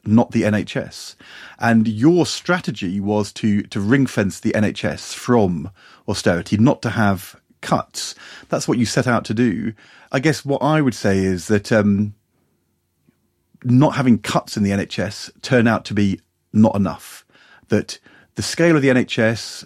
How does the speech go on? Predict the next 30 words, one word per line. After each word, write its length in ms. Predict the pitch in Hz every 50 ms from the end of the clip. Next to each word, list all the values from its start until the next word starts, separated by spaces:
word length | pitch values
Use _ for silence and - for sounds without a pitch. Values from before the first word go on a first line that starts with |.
| _
the 180 | - 113 120 - -
ageing 320 | 139 143 131 - 139 123
population, 880 | - - 117 - - 117 110 107 110 107 - - 110 98 101 104 104 - _ _ _ _ _ _
technological 500 | - - 165 139 139 131 - - - 113
advance 760 | 101 92 92 123 127 123 101 85 67 82 98 107 - - 110
meant 360 | 113 120 123 123 120 - - -
it 80 | 131 120
needed 440 | 120 123 135 156 151 139 135 110
more 340 | 104 110 123 135 135 135 131
than 180 | 104 104 104 101
simply 460 | - - 135 120 110 113 113 107 104
to 120 | 104 -
be 260 | 92 113 107 104 95 - - - - - - - _ _ _
protected 560 | - 117 - - - - - - - 110 92
from 320 | - - 107 98 95 95 90 -
real 220 | 101 113 110 101
terms 440 | 92 - - 107 95 90 85 78 -
cuts. 500 | - - 127 - - - - - - - - - - - - -
If 120 | 131 117
you 60 | 139
look 140 | 156 165 -
at 40 | 143
the 100 | 127 139
N 80 | 139 135
H 180 | 110 - -
S 160 | 139 120 110
since 280 | - - - 123 107 104
the 100 | - 110
nineteen 340 | 117 123 123 110 - - 101
fifties, 600 | - 151 - - - 82 92 98 110 113 -